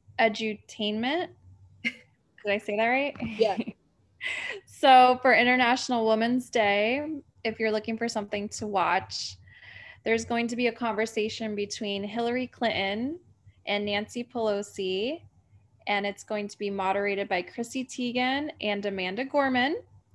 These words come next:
Speaker 1: That'll be a virtual event on Onward Together's website. I believe you have to sign up. I think it's free though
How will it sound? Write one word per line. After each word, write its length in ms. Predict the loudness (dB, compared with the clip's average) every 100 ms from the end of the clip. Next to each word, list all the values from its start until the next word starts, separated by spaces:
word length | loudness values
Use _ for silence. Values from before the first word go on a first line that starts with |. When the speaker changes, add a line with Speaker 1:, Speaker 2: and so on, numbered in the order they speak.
| -20 _ -2
Speaker 1:
That'll 380 | 2 4 4
be 360 | 0 -2 0 2
a 100 | 2
virtual 1040 | 2 2 2 2 -4 2 4 4 4 2 0 -2
event 640 | 0 2 2 0 -6 -14 -16 -20 -20 _
on 360 | -2 0 -2 -4 -8 _
Onward 720 | 2 4 4 4 4 4 2 0
Together's 600 | 0 2 4 4 0 0
website. 680 | 0 0 -2 -2 -2 -2 -2
I 120 | -2
believe 460 | 0 0 0 0 -2
you 140 | -2
have 240 | 0 -2 -2
to 100 | -8
sign 360 | -8 -4 -2 -2
up. 220 | -4 -8 -14 -20 -20 -20 _ _ -4
I 80 | -2
think 180 | -2 -4
it's 160 | -8
free 260 | -6 0 0
though 380 | 0 -2 -4